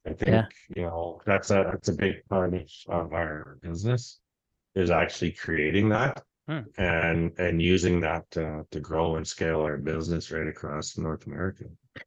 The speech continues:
Speaker 2: Do you see an opportunity to patent some of the equipment that you've sort of built?
Speaker 1: Yeah,
Speaker 2: Yeah.
Speaker 1: hundred percent.
Speaker 2: Cool.
Speaker 1: Yeah,
Speaker 2: Is that something you're
Speaker 1: hundred percent.
Speaker 2: actively pursuing at the moment?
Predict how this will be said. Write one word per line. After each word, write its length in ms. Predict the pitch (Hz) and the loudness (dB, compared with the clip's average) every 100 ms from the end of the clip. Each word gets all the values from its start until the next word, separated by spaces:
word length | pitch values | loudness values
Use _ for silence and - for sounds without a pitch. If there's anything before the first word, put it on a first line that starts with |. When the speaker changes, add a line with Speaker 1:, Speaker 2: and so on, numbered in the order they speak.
| _ _ _ - | _ _ _ 4
Speaker 2:
Do 100 | 131 | 8
you 140 | 120 | 8
see 160 | 117 131 | 8 6
an 80 | 120 | 6
opportunity 500 | 113 123 135 123 117 | 4 0 -2 0 0
to 100 | 120 | 0
patent 380 | - 123 165 165 | 0 0 0 2
some 160 | 180 | 4
of 100 | 170 | 6
the 100 | 180 | 4
equipment 380 | 165 185 196 175 | 4 4 0 0
that 80 | 160 | 2
you've 240 | 139 139 120 | 6 4 4
sort 240 | - 135 | 2 6
of 180 | 127 - | 4 6
built? 320 | 147 - - - _ _ _ | 4 4 -2 -16 _ _ _
Speaker 1:
Yeah, 180 | 87 90 - _ _ _ | -2 -2 -6 _ _ _
Speaker 2:
Yeah. 60 | 95 | 4
Speaker 1:
hundred 140 | 131 127 | 4 4
percent. 320 | - 82 82 _ _ _ _ _ - | 0 -4 -6 _ _ _ _ _ 4
Speaker 2:
Cool. 160 | 135 | 6
Speaker 1:
Yeah, 60 | 101 | 6
Speaker 2:
Is 80 | 131 | 8
that 160 | 131 | 8
something 260 | - 139 113 | 8 6 8
you're 100 | 120 | 8
Speaker 1:
hundred 80 | 113 | 8
percent. 120 | - 127 | 8 6
Speaker 2:
actively 180 | 135 | 6
pursuing 400 | 120 135 143 127 | 6 4 6 6
at 80 | 120 | 4
the 60 | 117 | 2
moment? 280 | 110 143 | 0 -2